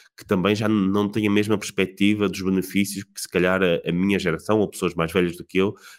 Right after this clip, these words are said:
já, já tiveram, ahm, que poderão aos poucos ir mudando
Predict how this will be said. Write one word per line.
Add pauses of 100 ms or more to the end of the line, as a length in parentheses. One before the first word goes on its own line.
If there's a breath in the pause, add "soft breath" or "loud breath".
(100)
já, (120)
já
tiveram, (340 loud breath)
ahm,
que
poderão
aos
poucos
ir
mudando